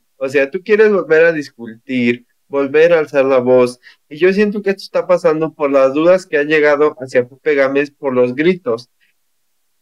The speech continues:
Sinceramente, <laughs> siento que sí está un poco ya diferente la Casa de los Famosos tres por todo lo que ha pasado hasta el momento.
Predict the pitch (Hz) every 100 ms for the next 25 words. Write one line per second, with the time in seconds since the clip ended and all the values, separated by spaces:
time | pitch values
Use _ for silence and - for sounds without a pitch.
0 | _ _ 156 180 180 240 247 226 208 202
1 | 202 196 - 196 - 185 160 147 151 -
2 | 156 160 156 127 156 156 147 147 151 143
3 | 143 143 139 131 139 135 113 127 127 131
4 | 120 107 113 120 123 - 127 143 143 123
5 | 120 127 127 123 127 123 123 120 123 123
6 | 120 123 - 110 110 113 143 139 95